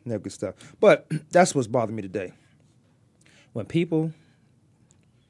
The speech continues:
don't know what they're supposed to know when they're supposed to know it,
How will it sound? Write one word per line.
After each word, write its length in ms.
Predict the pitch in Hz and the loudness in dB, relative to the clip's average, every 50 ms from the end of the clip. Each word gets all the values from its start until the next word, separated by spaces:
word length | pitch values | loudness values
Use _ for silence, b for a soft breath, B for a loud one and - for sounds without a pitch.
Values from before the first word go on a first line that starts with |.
| _ _ _ _ _ _ | _ _ _ _ _ _
don't 260 | - 117 120 120 120 | -8 -8 -6 -6 -4
know 140 | 123 117 113 | -2 -2 -2
what 160 | 113 - - | -2 -4 -6
they're 100 | - 98 | -8 -8
supposed 260 | 92 - - 110 104 - | -8 -8 -10 -10 -10 -10
to 40 | 107 | -10
know 160 | 104 101 98 | -8 -8 -6
when 140 | 95 98 98 | -6 -6 -8
they're 80 | 98 | -10
supposed 300 | 95 - - 98 92 - | -10 -10 -10 -10 -10 -10
to 40 | - | -12
know 160 | 90 90 82 | -12 -12 -12
it, 60 | - | -14